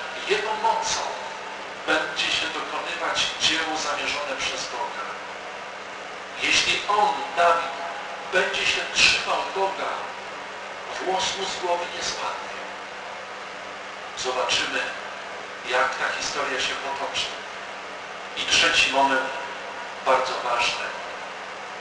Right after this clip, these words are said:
który kończy ten pierwszy okres z życia Dawida, że Samuel namaścił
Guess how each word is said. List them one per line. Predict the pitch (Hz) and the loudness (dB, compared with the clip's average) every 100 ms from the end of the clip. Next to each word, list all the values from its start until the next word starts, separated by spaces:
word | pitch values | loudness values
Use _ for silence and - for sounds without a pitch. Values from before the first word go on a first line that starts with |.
| - - | -8 -2
który | 135 - - 185 | 2 2 0 4
kończy | 190 190 - 185 196 - - - - - | 6 6 6 4 4 2 -2 -6 -6 -2
ten | - - | -2 0
pierwszy | - - - - - | 2 6 6 6 4
okres | 160 160 143 - | 4 4 2 0
z | - - - | 0 -2 2
życia | - 311 - - - | 2 4 2 2 2
Dawida, | - - - - - - - - - - | 0 0 2 2 0 -6 -8 -8 -4 0
że | - - | 2 4
Samuel | - - 180 185 180 175 175 170 170 - - - 135 | 6 6 4 0 2 4 4 0 -4 -8 -8 -6 2
namaścił | 156 156 - - - - - | 6 6 6 6 6 4 2